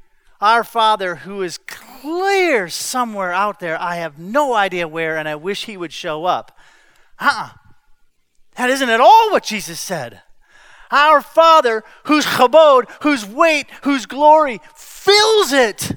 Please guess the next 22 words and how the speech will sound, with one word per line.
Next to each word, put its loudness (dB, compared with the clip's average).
who 0
is -2
pushing -2
down 4
on 4
you -8
with -4
his -8
glory, -6
who 0
is -4
everywhere, 2
in -4
and -2
amongst -4
every -4
atom 4
that 0
you -10
have. -6
That 0
Father 4